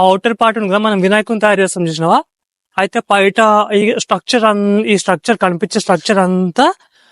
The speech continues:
వినాయకుడిని చేసినట్టు బయట చేసి అతికిచ్చిర్రు అనమాట. మొత్తం వుడెన్ ఇది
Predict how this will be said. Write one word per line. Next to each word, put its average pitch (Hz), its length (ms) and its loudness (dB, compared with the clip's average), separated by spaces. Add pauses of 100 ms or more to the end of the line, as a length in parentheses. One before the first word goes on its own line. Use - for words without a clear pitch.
(180)
వినాయకుడిని 214 520 2
చేసినట్టు 202 400 0 (120)
బయట 190 220 0 (920)
చేసి 220 320 2 (220)
అతికిచ్చిర్రు 196 480 -2
అనమాట. 156 280 -2 (420)
మొత్తం 180 240 0 (140)
వుడెన్ 190 260 2 (100)
ఇది 175 100 2